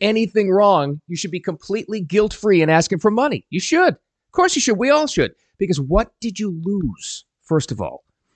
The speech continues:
Nobody gets fired for asking for more money,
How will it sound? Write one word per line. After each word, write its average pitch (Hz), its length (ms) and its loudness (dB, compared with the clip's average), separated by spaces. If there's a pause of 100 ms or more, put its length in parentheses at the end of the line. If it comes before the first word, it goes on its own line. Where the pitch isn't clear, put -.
(180)
Nobody 240 260 2
gets 311 180 0
fired 247 400 2
for 208 140 -6
asking 185 440 0
for 185 120 0
more 160 240 4
money, 139 380 0